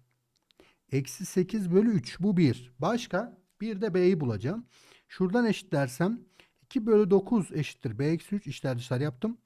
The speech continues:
Üç de bu tarafa attım. İki bölü dokuz artı üç eşittir yirmi yedi. Yirmi dokuz bölü dokuz mu? B. Tamam. A'yı da buldum. B'yi de buldum. Bunları toplamak kaldı. Geri bunları da toplayalım. A artı B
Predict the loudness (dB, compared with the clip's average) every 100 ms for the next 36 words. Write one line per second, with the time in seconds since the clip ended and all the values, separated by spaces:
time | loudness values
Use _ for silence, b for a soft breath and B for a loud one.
0 | b b b -8 -4 -2 0 0 -2 0
1 | -2 -2 -4 -6 -2 0 2 0 0 2
2 | 0 -2 -8 -8 -16 -8 -8 -6 -8 -6
3 | -8 -8 b b b -2 2 4 4 4
4 | 0 2 2 4 2 2 0 0 2 2
5 | 4 2 4 0 2 2 0 -6 _ _
6 | -12 -6 -2 0 -2 -8 _ _ _ _
7 | _ b b b b -4 0 2 4 2
8 | 2 -2 2 6 8 8 6 4 2 6
9 | 6 8 6 0 -10 _ b b b b
10 | -2 2 2 4 4 4 2 2 4 4
11 | 2 0 0 4 2 2 0 0 0 0
12 | 0 2 0 0 -2 -4 -2 0 0 0
13 | -6 -12 _ _ _ _ b b b _
14 | -4 0 -2 -4 -4 -2 -2